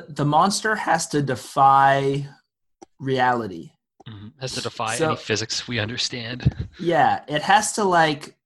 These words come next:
Speaker 1: spit fire before it's a fantasy monster. That's why a dragon, like a
Speaker 2: And,
Speaker 1: giant
Speaker 2: like
Speaker 1: lizard,
Speaker 2: Mm-hmm.
Speaker 1: is not fantasy. Like, it is fantasy in the fact that it's not real,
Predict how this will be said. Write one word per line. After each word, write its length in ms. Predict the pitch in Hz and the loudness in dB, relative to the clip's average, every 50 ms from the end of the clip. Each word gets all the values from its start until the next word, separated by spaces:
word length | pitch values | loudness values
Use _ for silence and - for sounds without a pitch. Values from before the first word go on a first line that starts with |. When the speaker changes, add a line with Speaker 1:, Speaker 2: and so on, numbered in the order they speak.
| _ _ _ | _ _ _
Speaker 1:
spit 380 | - - - - 151 160 160 - | -10 -10 -4 -2 0 0 0 -2
fire 720 | - - - 143 139 139 139 120 107 95 82 85 123 - _ _ - - - - | -2 2 6 6 6 6 6 4 0 -4 -8 -10 -14 -16 _ _ -20 -20 -12 -8
before 720 | - 135 123 - - 143 139 139 139 135 135 131 123 - _ _ _ _ _ _ _ - | -6 -6 -6 -4 -2 0 0 2 2 2 2 0 -2 -6 _ _ _ _ _ _ _ -10
it's 400 | 143 131 123 120 - - - - - | -8 -6 -6 -6 -6 -8 -8 -8 -8
a 60 | 127 | -8
fantasy 540 | - - 147 135 135 139 - 127 117 - 113 | -4 0 0 0 0 0 -2 -4 -6 -6 -6
monster. 360 | 107 92 80 - - - 98 | -8 -8 -10 -12 -12 -12 -10
That's 200 | 92 117 - - | -10 -8 -4 0
why 160 | 175 180 196 | 4 4 4
a 40 | 208 | 4
dragon, 760 | 165 143 143 139 143 143 143 139 160 160 170 180 196 202 - - - | 2 0 2 4 4 4 4 2 0 -2 -2 -2 -4 -6 -8 -8 -6
like 140 | 165 147 | -2 0
a 40 | 143 | 0
Speaker 2:
And, 80 | - 135 | 2 2
Speaker 1:
giant 280 | - 135 147 165 165 | 4 4 4 4 2
Speaker 2:
like 60 | - 135 | 0 0
Speaker 1:
lizard, 380 | 143 143 143 185 196 208 220 220 | 0 2 2 4 2 2 2 -2
Speaker 2:
Mm-hmm. 300 | - - _ _ - 143 | -6 -14 _ _ -4 -4
Speaker 1:
is 120 | 143 131 131 | -4 -2 0
not 300 | 123 127 135 139 135 - | 2 2 2 2 0 0
fantasy. 640 | 131 127 123 117 127 117 - - 98 95 95 - _ _ _ _ _ _ _ _ _ _ _ _ _ _ _ _ _ _ _ _ _ _ _ _ _ - | -2 0 0 -2 -6 -8 -8 -8 -8 -8 -10 -12 _ _ _ _ _ _ _ _ _ _ _ _ _ _ _ _ _ _ _ _ _ _ _ _ _ -2
Like, 160 | - 185 170 | 0 0 2
it 120 | 202 220 226 | 4 4 4
is 180 | 240 220 202 | 4 4 4
fantasy 380 | - 196 170 156 139 143 139 147 | 4 4 4 4 4 2 0 0
in 80 | 135 127 | 0 0
the 60 | 123 | 0
fact 200 | 135 123 120 - | 0 -2 0 -2
that 120 | 127 117 | -4 -6
it's 140 | 120 - - | -6 -6 -4
not 140 | 120 107 95 | -6 -4 -4
real, 320 | 104 113 127 139 175 - | -4 -4 -4 -4 -6 -10